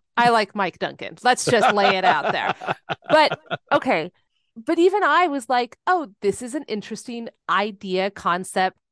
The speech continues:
Speaker 1: time in history, blah, blah, blah. I'm interested to read a book about it." And then I'm reading this book and I'm like, "Oh my God, I don't care." And the way that they're describing the ship, it was hard. Okay,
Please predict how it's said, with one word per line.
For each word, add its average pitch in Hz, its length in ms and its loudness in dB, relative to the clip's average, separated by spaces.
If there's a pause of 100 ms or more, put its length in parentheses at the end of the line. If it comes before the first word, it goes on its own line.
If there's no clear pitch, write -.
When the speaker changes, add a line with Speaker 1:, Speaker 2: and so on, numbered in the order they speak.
(160)
Speaker 1:
time 175 360 -4
in 214 100 -6
history, 180 560 -4
blah, 160 300 0
blah, 233 220 2
blah. 302 320 2 (100)
I'm 208 360 0
interested 196 520 -12
to 233 120 -16
read 160 180 -10
a 220 60 -12
book - 220 -12
about 165 280 -6
it." 160 200 -8 (100)
And 247 160 0
then 254 80 -6
I'm 247 140 -8
reading 240 240 -12
this 262 120 -14
book 349 220 -8
and 220 100 -6
I'm 202 120 -8
like, 214 240 -6 (120)
"Oh 294 160 -8
my 311 120 -6
God, 330 340 0
I 285 240 -2
don't 196 300 -2
care." 277 420 -2
And 269 220 -2 (260)
the 254 140 -8
way 247 260 -6
that 320 160 -6
they're 277 140 -6
describing 220 1000 -6 (220)
the 233 80 -2
ship, 392 420 -6
it 294 100 -6
was 294 160 -8
hard. 339 720 -2 (320)
Okay, 190 340 -8